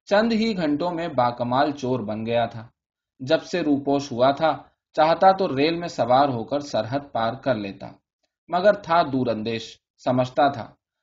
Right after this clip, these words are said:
سو پچاس میل نکل بھی گیا تو پولیس کے ہاتھوں بچ تو سکتا نہیں، اور پھر جو حشر ہونا ہے معلوم ہے۔ ہتھ کڑی لگنے میں کچھ شبہ ہی نہیں۔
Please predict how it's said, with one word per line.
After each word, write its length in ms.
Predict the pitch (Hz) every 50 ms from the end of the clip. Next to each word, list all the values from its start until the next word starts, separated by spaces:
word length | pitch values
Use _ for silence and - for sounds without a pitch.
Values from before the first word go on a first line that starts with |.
| _ _
سو 240 | - - 165 175 196
پچاس 460 | 190 175 156 - 160 151 160 156 -
میل 280 | 139 131 135 143 143 135
نکل 280 | 117 113 - 127 139 139
بھی 160 | 139 139 113
گیا 260 | 110 107 107 113 - - _ _ _ _ -
تو 80 | 180
پولیس 380 | 175 - 185 190 214 226 220 -
کے 120 | - 196
ہاتھوں 360 | 151 139 120 117 - - 147
بچ 240 | 143 123 123 120 -
تو 120 | - 147 143
سکتا 380 | - 120 104 - - 110 110
نہیں، 240 | 107 104 104 107 110 - _ _ _ _ _ _ _ _ _
اور 160 | 151 156 156
پھر 280 | 143 - - 180 208 208
جو 180 | 185 208 202
حشر 280 | 160 156 156 156 - 156
ہونا 440 | 143 123 110 110 117 135 143 131 120
ہے 100 | 127 - - -
معلوم 440 | 127 127 120 117 113 110 107 101 98
ہے۔ 100 | 98 104 - _ _ _ _ _ _ _ - 156
ہتھ 180 | 160 156 -
کڑی 220 | - 185 190 185 175
لگنے 340 | 156 135 127 135 151 160
میں 160 | 156 143 151 147 -
کچھ 140 | 156 143 -
شبہ 280 | - 117 104 110 107
ہی 120 | 110 123 131
نہیں۔ 280 | 127 123 123 127 131